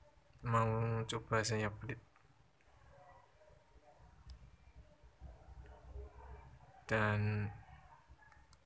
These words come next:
ini cendolannya ini ya acak ya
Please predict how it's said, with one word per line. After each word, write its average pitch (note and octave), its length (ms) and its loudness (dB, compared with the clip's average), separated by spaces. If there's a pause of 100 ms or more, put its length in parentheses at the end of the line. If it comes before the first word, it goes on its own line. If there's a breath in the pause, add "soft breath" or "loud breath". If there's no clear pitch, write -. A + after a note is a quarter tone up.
(260)
ini A#2 240 2
cendolannya A2 580 6 (140)
ini C#3 120 2 (1400)
ya A2+ 240 4
acak B2+ 400 2
ya A#2+ 240 0